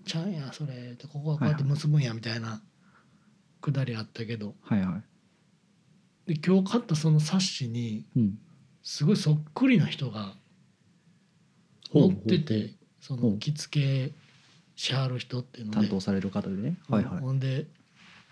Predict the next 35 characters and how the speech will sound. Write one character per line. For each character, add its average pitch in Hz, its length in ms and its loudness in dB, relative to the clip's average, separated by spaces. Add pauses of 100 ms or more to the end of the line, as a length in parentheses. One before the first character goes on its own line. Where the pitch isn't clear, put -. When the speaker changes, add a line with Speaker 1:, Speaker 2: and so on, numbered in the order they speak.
(920)
Speaker 1:
最 143 260 -2
近 139 180 -2
長 147 220 0
男 113 220 -4
の 107 60 -8
方 110 240 -8
も 98 220 -6 (540)
後 - 260 -8
取 113 280 -8
り、 - 40 -20 (140)
後 - 180 -10
継 - 140 -4
ぎ 120 120 -4
と - 120 -14
し - 100 -10
て、 - 120 -18 (260)
Speaker 2:
う 104 40 6
ん 95 40 6
う - 20 6
ん。 95 280 2 (240)
Speaker 1:
着 - 100 -12
付 120 420 -8
け - 60 -20 (640)
を 156 200 0 (800)
学 120 320 -4
び 120 260 -6
始 120 260 -8
め 117 180 -4 (320)
ま - 120 -6
し - 80 -6
た - 120 -14
み 151 60 -10
た - 140 -12
い - 60 -18
な - 60 -20